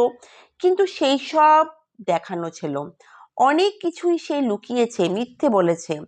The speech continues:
ছোট কিছু বড় করে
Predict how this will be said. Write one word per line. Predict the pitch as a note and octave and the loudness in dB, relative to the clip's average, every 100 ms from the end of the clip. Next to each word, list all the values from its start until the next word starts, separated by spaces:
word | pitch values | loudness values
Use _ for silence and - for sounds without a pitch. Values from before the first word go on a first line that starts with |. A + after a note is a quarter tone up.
| - - - _ | -20 -20 -20 _
ছোট | - C#4 C#4 D#4 | 0 0 0 0
কিছু | D#4+ D#4+ D#4+ B3+ - D4 C#4 G#3+ | 0 0 -4 -12 -8 -6 -4 0
বড় | F#3 F#3+ G3+ A3 A3 | 2 4 2 0 -2
করে | G3 F#3 F#3+ G3+ C4+ | -4 -2 0 0 -2